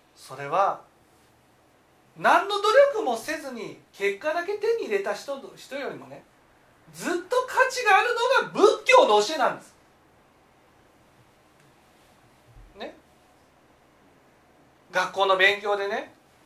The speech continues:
一生懸命努力してほんのちょっと成績が上がらなかった人とね、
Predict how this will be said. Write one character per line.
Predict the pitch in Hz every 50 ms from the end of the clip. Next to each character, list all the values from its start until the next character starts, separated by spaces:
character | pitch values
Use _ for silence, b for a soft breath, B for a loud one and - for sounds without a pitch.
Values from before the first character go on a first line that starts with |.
| _ _ _ -
一 | 302 294
生 | - - - 403 427 440 440 - 508 523 523 480
懸 | 453 370
命 | 349
努 | 359 370 370
力 | 349 - - 285
し | -
て | -
ほ | 262 - - 381 427
ん | 440
の | 480 523 508 -
ち | 508
ょ | 539 539
っ | -
と | 453 440
成 | 415 - 320 330 330
績 | 330 349 349 349 - 359 359 349
が | 339 330 311
上 | 302 294
が | 302
ら | 320 311
な | 330 330
か | 311 247 -
っ | -
た | - -
人 | - - -
と | - 135 139
ね、 | 160 190 -